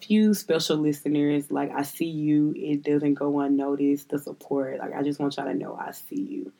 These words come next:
Um, I also wanted to thank, um, my friend John. Um, John did all my branding,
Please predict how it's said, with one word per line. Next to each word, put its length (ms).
Um, 320
I 180
also 460
wanted 280
to 140
thank, 540
um, 240
my 120
friend 440
John. 500
Um, 560
John 420
did 120
all 220
my 160
branding, 720